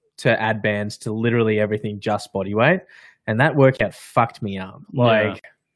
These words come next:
Speaker 1: horrible. Worse than, like, a lot of our barbell workouts
Speaker 2: Mm.
Speaker 1: do. Um, p-, mainly because I wasn't used to it. Uh, so that's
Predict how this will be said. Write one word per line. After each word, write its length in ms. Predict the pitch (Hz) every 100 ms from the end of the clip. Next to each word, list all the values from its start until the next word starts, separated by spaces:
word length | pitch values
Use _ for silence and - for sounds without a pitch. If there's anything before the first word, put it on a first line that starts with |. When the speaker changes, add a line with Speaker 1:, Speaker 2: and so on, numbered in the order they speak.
| _
Speaker 1:
horrible. 680 | - - 127 104 95 - 151
Worse 360 | 127 127 135 -
than, 260 | 147 131
like, 260 | 123 113 110
a 60 | 120
lot 220 | 107 107
of 160 | 104
our 200 | 107 104
barbell 460 | 95 95 98 101 95
workouts 520 | 95 - - - 147
Speaker 2:
Mm. 20 | 120
Speaker 1:
do. 220 | 90 98 _ - - - -
Um, 460 | 123 120 120 147 -
p-, 80 | 160
mainly 400 | 165 156 180 165
because 380 | 139 123 135 123 -
I 80 |
wasn't 280 | 120 110 101
used 280 | 104 110 -
to 120 | 147
it. 180 | 165 180 _
Uh, 240 | - 117
so 180 | 110 -
that's 360 | 123 131 -